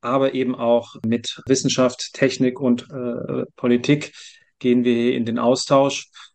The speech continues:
Und das ist, äh, tatsächlich auch für mich das Spannende gewesen an, an dem Job, äh, diese Vielseitigkeit.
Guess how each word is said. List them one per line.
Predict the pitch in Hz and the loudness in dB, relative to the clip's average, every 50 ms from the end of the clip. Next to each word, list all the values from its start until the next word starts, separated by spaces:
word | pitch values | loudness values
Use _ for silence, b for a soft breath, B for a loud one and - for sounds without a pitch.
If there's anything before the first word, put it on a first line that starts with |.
| _ _ _ _ _ _ _ _ _ | _ _ _ _ _ _ _ _ _
Und | - 131 123 123 127 127 123 120 - - | -6 -4 -2 -2 -2 -2 -4 -6 -4 -2
das | 127 123 123 | -2 -2 -2
ist, | - 147 - - - | -4 -4 -4 -4 -2
äh, | - 135 123 123 123 120 | 0 2 4 4 4 2
tatsächlich | - 127 120 - 135 131 127 127 - - | 0 -2 -4 0 0 -2 -2 -2 -4 -4
auch | 131 - - | -6 -4 0
für | - 123 | 2 2
mich | 120 123 139 151 151 151 - - - - | 4 4 2 0 -2 -4 -8 -8 -10 -8
das | - 117 - | -8 -8 -4
Spannende | - - 135 139 151 160 160 160 | 0 0 2 2 2 2 0 -2
gewesen | 151 156 147 156 156 151 151 156 | -2 -2 -2 -2 -2 -2 -2 -2
an, | 147 139 139 139 | -2 -2 -2 -4
an | 139 139 135 | -2 -2 -2
dem | 135 131 131 | -2 -2 -2
Job, | 120 143 143 143 - _ b b b b b b b b b b _ _ | 0 0 0 0 0 _ b b b b b b b b b b _ _
äh, | - 123 123 123 123 | -10 -6 -6 -4 -4
diese | 123 117 117 | -4 -6 -6
Vielseitigkeit. | 113 - - 170 180 170 175 156 151 151 147 - 151 143 139 - 143 - - 147 143 139 143 143 - - | -2 4 6 6 6 6 4 2 2 2 2 0 0 -2 -2 -4 -8 -6 0 2 4 4 4 2 -2 -8